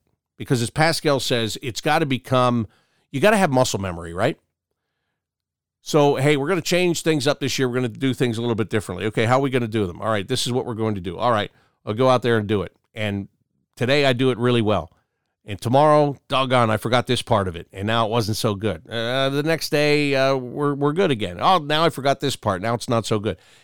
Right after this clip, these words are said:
It has to co-, it has to become just automatic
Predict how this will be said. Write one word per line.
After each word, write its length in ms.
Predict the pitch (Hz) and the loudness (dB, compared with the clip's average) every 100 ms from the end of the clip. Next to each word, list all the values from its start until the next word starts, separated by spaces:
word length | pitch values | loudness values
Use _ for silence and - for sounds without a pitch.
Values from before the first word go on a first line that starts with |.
| _ | _
It 120 | 107 | -2
has 260 | 120 165 - | 0 0 0
to 320 | 156 143 127 - | 2 2 0 -6
co-, 200 | - 127 | -6 -6
it 180 | - 131 | -4 -2
has 200 | 135 147 | -2 -2
to 140 | - 120 | -2 -4
become 460 | 113 131 120 104 - _ _ _ _ _ _ _ - | -2 0 2 0 -6 _ _ _ _ _ _ _ -4
just 220 | 151 143 | 0 2
automatic 520 | 120 104 101 95 | 2 2 0 -2